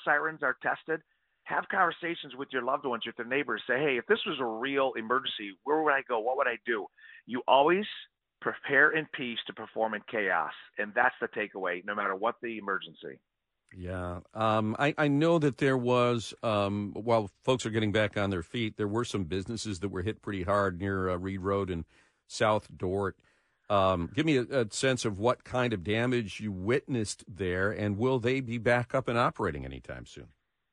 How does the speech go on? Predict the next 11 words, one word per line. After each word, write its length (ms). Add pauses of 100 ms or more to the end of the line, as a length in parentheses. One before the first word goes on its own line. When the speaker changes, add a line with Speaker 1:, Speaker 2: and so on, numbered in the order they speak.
(300)
Speaker 1:
No, 340
brother. 380 (240)
Total, 420 (520)
massive 560
destruction. 580
This 220
was 260
a, 240
uh, 280 (200)
a 60 (100)
supply 680